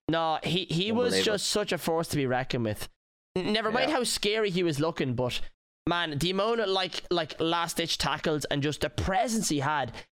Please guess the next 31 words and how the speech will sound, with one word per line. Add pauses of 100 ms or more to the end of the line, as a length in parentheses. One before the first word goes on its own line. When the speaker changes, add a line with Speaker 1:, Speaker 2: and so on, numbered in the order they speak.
(100)
Speaker 1:
Presence
of
a
player,
I
feel
like,
is
forgotten
nowadays
with
football.
I
feel
like (380)
he's
one
of
Speaker 2:
Yeah.
Speaker 1:
these
players
that
had
presence
through
the
times
that
was
just
like